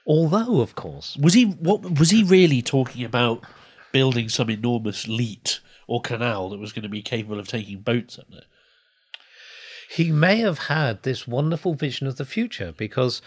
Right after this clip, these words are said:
Speaker 1: you've hit on a very interesting point. The Tavistock Canal.
Speaker 2: Yeah.
Speaker 1: As we know, the Tavistock Canal was built in the eighteenth century to take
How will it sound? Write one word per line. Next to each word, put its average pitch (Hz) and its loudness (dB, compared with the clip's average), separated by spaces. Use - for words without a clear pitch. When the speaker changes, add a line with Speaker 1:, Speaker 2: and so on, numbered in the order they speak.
Speaker 1:
you've 156 0
hit 196 -2
on 190 0
a 180 -2
very 147 -2
interesting 143 -6
point. 160 -6
The 160 0
Tavistock - -6
Canal. 123 -6
Speaker 2:
Yeah. 107 -8
Speaker 1:
As 139 0
we 147 2
know, 196 2
the 113 -4
Tavistock 127 -6
Canal 123 -4
was 107 -6
built 117 -2
in 107 -8
the 113 -4
eighteenth 113 -6
century 107 -10
to 120 -2
take 135 -4